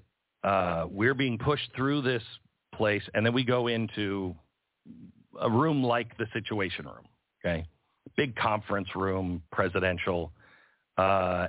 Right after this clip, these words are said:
and, uh, it's me and about three other people, and we're sitting down at that conference room table, and we were told just to wait there. So we do, and we start talking about,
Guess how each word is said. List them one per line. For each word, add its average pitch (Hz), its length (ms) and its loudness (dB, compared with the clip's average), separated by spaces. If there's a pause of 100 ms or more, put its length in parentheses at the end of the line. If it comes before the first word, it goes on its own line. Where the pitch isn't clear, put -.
(120)
and, 95 520 2 (840)
uh, 82 600 0 (800)
it's - 220 -4
me 127 460 4
and 87 380 -2 (440)
about 98 300 -2 (100)
three 135 200 2
other 101 240 2
people, 87 480 -8 (200)
and 92 220 2
we're 87 180 2 (120)
sitting 143 300 2
down 98 480 2 (380)
at 92 240 0
that 92 260 0 (260)
conference 98 400 0
room 85 180 -2
table, 87 260 -2
and 85 100 -2
we 78 60 -2
were 78 80 -2
told 90 260 0
just 85 200 -4
to - 80 -4
wait 82 320 -2
there. 67 300 -2 (640)
So 76 80 0
we 78 140 2
do, 107 340 0 (180)
and 80 260 -8
we 92 360 -6 (180)
start 95 240 0
talking 90 380 -2
about, 80 340 -2